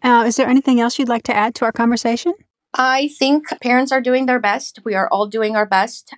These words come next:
Speaker 2: I don't mean to say that we can do without screen time at all, but I think there are definitely ways we can improve overall to find more balance and to get back to having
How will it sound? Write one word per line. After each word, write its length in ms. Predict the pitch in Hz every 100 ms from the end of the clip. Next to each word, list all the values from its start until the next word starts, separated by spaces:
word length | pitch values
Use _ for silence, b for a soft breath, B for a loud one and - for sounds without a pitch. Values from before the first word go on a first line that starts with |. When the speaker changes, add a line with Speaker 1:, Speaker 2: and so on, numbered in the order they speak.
| -
Speaker 2:
I 140 | 185
don't 520 | 185 190 190 190 196 -
mean 240 | 190 190
to 120 | 196 190
say 500 | - 180 180 185 190
that 280 | 180 160 143 _
we 240 | - 175 180
can 180 | 180
do 140 | 180 180
without 440 | 170 - 143 151
screen 380 | - - 202 190
time 240 | 190 196
at 80 | 170
all, 340 | 156 165 294 359 b b b
but 80 | 247
I 120 | 247
think 300 | 247 254 247
there 80 | 226
are 60 | 196
definitely 600 | 190 190 202 202 196 190
ways 360 | 180 170 170
we 120 | 180
can 200 | 180 180
improve 680 | 156 156 - 185 185 180 175 -
overall 760 | 160 165 165 160 156 160 170 b b b _
to 320 | - - 190
find 320 | 180 170 165
more 160 | 165 156
balance 600 | 165 170 190 202 208 - -
and 220 | 175 160
to 140 | 180
get 260 | 170 175 -
back 320 | 165 165 -
to 180 | - 170
having 600 | - 165 160 160 156 156